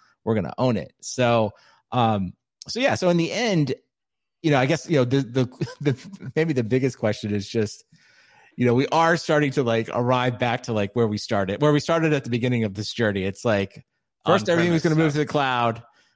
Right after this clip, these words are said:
Speaker 1: We were gonna get a lot of developer velocity. It was all gonna be simple. And then we're like, "Well, we want a lot more flexibility,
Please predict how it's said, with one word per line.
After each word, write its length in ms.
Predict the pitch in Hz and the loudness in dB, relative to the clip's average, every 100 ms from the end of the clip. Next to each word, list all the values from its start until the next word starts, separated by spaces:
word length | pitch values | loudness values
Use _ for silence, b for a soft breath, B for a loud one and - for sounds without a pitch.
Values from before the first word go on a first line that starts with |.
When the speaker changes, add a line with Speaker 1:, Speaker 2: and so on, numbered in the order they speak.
| _ | _
Speaker 1:
We 60 | 113 | -2
were 60 | |
gonna 140 | 123 131 | 0 2
get 80 | |
a 40 | 127 | 2
lot 160 | 139 143 | 2 0
of 60 | |
developer 380 | 127 135 131 135 | 0 0 0 0
velocity. 640 | 117 113 110 - 107 104 | 0 0 -2 -4 -2 -2
It 40 | 92 | -2
was 120 | 113 | 0
all 140 | 123 | 0
gonna 180 | 127 120 | 0 -2
be 100 | 113 | -4
simple. 560 | 110 110 98 101 98 - _ _ _ _ | -4 -6 -4 -4 -4 -8 _ _ _ _
And 220 | 113 117 | -4 0
then 460 | 127 127 123 120 117 | 0 0 0 -2 -2
we're 160 | 113 | -2
like, 160 | 110 107 | -2 0
"Well, 180 | 147 143 | 0 0
we 60 | 131 | 0
want 160 | 135 | 0
a 40 | 123 | 0
lot 180 | 131 | 0
more 100 | 139 131 | 0 0
flexibility, 840 | 139 123 113 113 110 107 107 113 | -2 -2 -2 -2 0 0 -2 -4